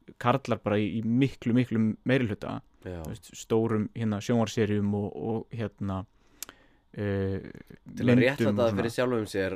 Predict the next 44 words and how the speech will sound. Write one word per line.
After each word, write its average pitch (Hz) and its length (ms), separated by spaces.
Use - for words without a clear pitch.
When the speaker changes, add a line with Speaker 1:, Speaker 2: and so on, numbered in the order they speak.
Speaker 2:
að 101 260
vera 101 160
að 92 80
gefa 110 280
bara 95 160
körlum 101 440
Speaker 1:
Já, 202 220
Speaker 2:
stóru 113 180
Speaker 1:
þannig 127 160
að, 123 60
Speaker 2:
styrkina, 87 160
þá 87 80
Speaker 1:
þannig - 20
Speaker 2:
er 143 60
Speaker 1:
að 139 80
Speaker 2:
að 98 80
Speaker 1:
þá 165 80
Speaker 2:
gefa 196 80
Speaker 1:
er 175 100
Speaker 2:
litlu 117 220
styrkina 98 400
við 95 80
kvenkyns. 101 420
Speaker 1:
þá 143 140
er 165 160
hægt 143 100
að 127 80
segja, 120 260
við 113 220
Speaker 2:
Aha. 82 60
Speaker 1:
styrktum 131 320
tuttugu 165 420
verkefni 160 380
í - 40
ár, 104 300
Speaker 2:
Já. 101 260
Speaker 1:
þar 139 380
af 131 300
voru, 131 480
þú 127 160
veist, - 180
níu 120 640
sem 127 220
voru, 131 400